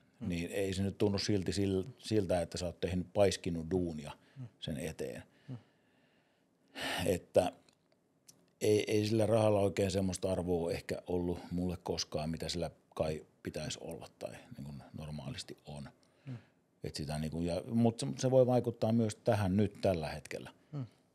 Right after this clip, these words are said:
Speaker 2: Kun mä laitoin jonnekin kommenttiin, että kaksikymmentäseitsemän tonnia, että se on kahvirahaa niinku jokaiselle miljonäärille,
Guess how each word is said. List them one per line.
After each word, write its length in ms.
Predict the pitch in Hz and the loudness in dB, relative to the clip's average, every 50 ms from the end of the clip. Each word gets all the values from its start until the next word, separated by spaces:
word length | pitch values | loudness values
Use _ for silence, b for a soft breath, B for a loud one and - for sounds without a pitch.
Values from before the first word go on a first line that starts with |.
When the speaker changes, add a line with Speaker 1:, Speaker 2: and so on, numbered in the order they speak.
| - | -8
Speaker 2:
Kun 100 | - 98 | -2 0
mä 120 | 95 101 101 | 2 4 6
laitoin 320 | 101 104 98 - 101 101 | 6 6 6 6 4 4
jonnekin 400 | 104 104 101 101 98 - - 104 - | 4 4 2 0 -2 -2 -4 -4 0
kommenttiin, 600 | - 107 104 101 101 98 90 - - 98 98 95 | 2 2 4 4 2 0 0 0 0 0 2 0
että 220 | 95 95 - - | -2 -2 -4 -2
kaksikymmentäseitsemän 880 | - 95 98 92 - - 110 - - 104 101 95 - - 98 95 90 85 | 0 0 -2 -2 -2 -4 -4 -2 0 0 0 0 0 -2 -2 -2 0 0
tonnia, 440 | - 95 92 92 92 92 87 87 | 0 0 0 0 0 0 0 -2
että 260 | 87 85 - - 85 - - _ - | -4 -4 -6 -6 -6 -6 -10 _ -8
se 80 | - 107 | -4 -4
on 100 | 92 87 | -2 0
kahvirahaa 680 | 104 101 92 95 95 95 80 90 90 92 92 87 85 | 2 2 2 2 2 0 2 0 0 0 0 0 0
niinku 140 | 85 80 87 | -2 -2 -2
jokaiselle 480 | 90 95 90 - 92 87 82 85 87 | -2 -2 2 2 2 2 2 0 -2
miljonäärille, 760 | 90 90 90 85 85 78 73 76 71 69 71 87 85 80 82 | 0 0 -2 -2 -4 -6 -8 -8 -10 -12 -12 -12 -12 -12 -14